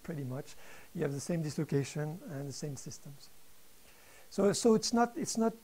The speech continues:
I mean, the dislocation is not, uh, a very, uh, efficient way to, to move, uh, grain boundaries.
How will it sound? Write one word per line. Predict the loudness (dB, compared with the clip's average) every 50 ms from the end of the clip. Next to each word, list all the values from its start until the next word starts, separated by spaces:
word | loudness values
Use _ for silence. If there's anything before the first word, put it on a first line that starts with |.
| -2
I | 0
mean, | 2 2 2 2
the | 0 -2
dislocation | -2 -2 0 2 2 2 2 2 0 0 0 0
is | 0 0 2 2
not, | 4 4 4 2 -2 -8 -18 -18 -16 -10 -4
uh, | 0 0 0 0 0
a | -2 -4
very, | -4 -2 0 2 4 4 4 4 2 0 -2 -4 -6
uh, | -6 -6 -6 -6
efficient | -8 -4 -4 -4 -2 -2 -2 -4 -2 -2
way | 0 0 0 0
to, | -2 -4 -6 -6 -6 -6
to | -6 -4
move, | -2 0 0 -2 -2 -2
uh, | -2 -2 -2 -2 -4
grain | -2 0 2 2 2 2
boundaries. | 0 0 0 -2 -2 -2 -4 -6 -8